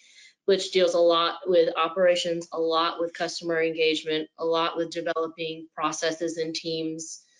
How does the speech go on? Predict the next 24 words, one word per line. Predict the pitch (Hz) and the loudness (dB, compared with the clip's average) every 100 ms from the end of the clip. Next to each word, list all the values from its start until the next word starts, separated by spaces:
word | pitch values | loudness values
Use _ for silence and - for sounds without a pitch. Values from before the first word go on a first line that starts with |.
| _ _ _ | _ _ _
Um, | 165 170 156 151 151 - _ _ _ _ _ _ _ _ - | -2 0 2 2 0 -4 _ _ _ _ _ _ _ _ -2
you | 214 196 | 2 4
know, | 175 | 4
the | 165 | 4
best | 185 185 | 2 2
way | 185 | 2
I | |
can | 180 170 | 2 2
describe | 165 - 175 165 | 0 2 2 4
it | |
is, | - 165 | 2 0
like, | 165 | -2
you're | 151 | -4
kinda | 180 170 | -2 0
like | 165 | 0
a | 160 | -6
cruise | - 170 170 | -4 -2 0
ship | 175 170 | -2 2
director. | 175 170 180 | 0 2 0
You, | 170 165 156 - | 0 0 -2 -6
you | 175 175 | -4 -2
have | 160 | -2
to | 170 | -2
have, | 170 160 160 | 0 2 0